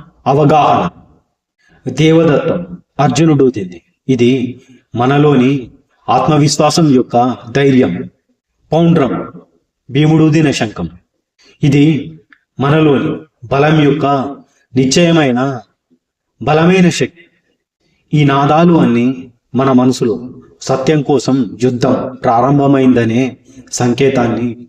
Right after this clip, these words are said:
సూచిస్తున్నాయి. కాబట్టి ఇది మన అంతరంగంలో మన ఆత్మ యొక్క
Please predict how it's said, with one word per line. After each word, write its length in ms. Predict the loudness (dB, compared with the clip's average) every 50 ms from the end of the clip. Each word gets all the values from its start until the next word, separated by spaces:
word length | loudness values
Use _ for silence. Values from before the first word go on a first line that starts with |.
| _
సూచిస్తున్నాయి. 760 | -12 -4 -2 -2 -2 -2 -4 -6 -6 -8 -10 -10 -10 -10 -12 -16 -20 -20 -20 _ _ _ _ _ _ -6
కాబట్టి 600 | -4 -2 0 0 -2 -2 -2 -2 -2 -2 -4 -8 _ _ _ -6
ఇది 440 | -4 -2 -2 -2 -4 -6 -12 -18 -20 _ _ _ _ _ _ _ -4
మన 100 | -2 -2
అంతరంగంలో 1000 | 0 0 0 0 2 2 2 2 2 2 2 2 2 2 0 0 0 -2 -4 -6 _ -14
మన 240 | -10 -6 -4 -2 0
ఆత్మ 400 | 0 0 0 0 0 0 0 2
యొక్క 460 | 2 2 0 -2 -6 -8 -8 -8